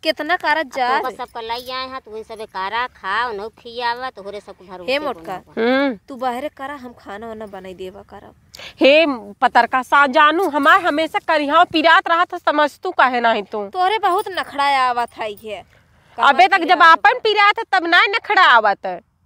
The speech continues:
Speaker 2: लड़कियन का
Speaker 1: जब
Speaker 2: तना
Speaker 1: काम
Speaker 2: कहती।
Speaker 1: होए करे के तब तोहर कमर पिराई ले आगत है ये। अब
Speaker 2: अब तो
Speaker 1: ओनहु न करिए तो हम कैसे करब बतावा?
Speaker 2: बेटवन का तो बुराई ना करतीन, कहा तो हर सबका करत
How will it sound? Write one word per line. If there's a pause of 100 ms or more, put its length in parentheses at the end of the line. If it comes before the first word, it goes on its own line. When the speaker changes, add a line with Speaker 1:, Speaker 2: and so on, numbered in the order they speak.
(580)
Speaker 2:
लड़कियन
का
Speaker 1:
जब
Speaker 2:
तना
Speaker 1:
काम
Speaker 2:
कहती।
Speaker 1:
होए
करे
के
तब
तोहर
कमर
पिराई
ले
आगत
है
ये। (400)
अब
Speaker 2:
अब
तो
Speaker 1:
ओनहु
न
करिए
तो
हम
कैसे
करब
बतावा?
Speaker 2:
बेटवन
का
तो
बुराई
ना
करतीन,
कहा
तो
हर
सबका
करत